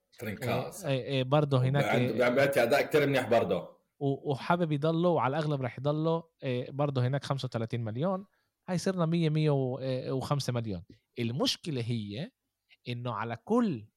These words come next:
Speaker 2: يورو
Speaker 1: البيبي.
Speaker 2: بت-، كل يورو بتدخله لازم، إيه، كل يورو بدك تطلعه لازم تدخله ح-، دخل أربعة يورو هيقباله. يعني إذا برشلونة هلا
Speaker 1: مهم.
Speaker 2: بدها تختم،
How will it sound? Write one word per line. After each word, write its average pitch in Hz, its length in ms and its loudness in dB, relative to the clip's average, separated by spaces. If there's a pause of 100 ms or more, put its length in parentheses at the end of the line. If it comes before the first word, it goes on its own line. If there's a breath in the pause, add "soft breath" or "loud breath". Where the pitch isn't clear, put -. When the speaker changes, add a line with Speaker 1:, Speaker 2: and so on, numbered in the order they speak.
(480)
Speaker 2:
يورو 90 320 0
Speaker 1:
البيبي. 95 220 -2
Speaker 2:
بت-، - 120 -20 (200)
كل 175 260 -2
يورو 160 280 4
بتدخله 147 640 -2 (1000)
لازم، 170 640 0 (460)
إيه، 131 200 -4
كل 196 240 0
يورو 196 200 4
بدك 143 180 -4
تطلعه 202 600 -2
لازم 139 260 -2
تدخله 151 380 -4
ح-، 127 280 -12
دخل 156 540 -6 (160)
أربعة 139 400 -2
يورو 131 460 2
هيقباله. 104 540 -4 (360)
يعني 101 360 -2 (500 loud breath)
إذا 160 200 0
برشلونة 147 540 0
هلا 123 80 -2
Speaker 1:
مهم. 123 80 -2
Speaker 2:
بدها 120 140 -4
تختم، 123 560 -4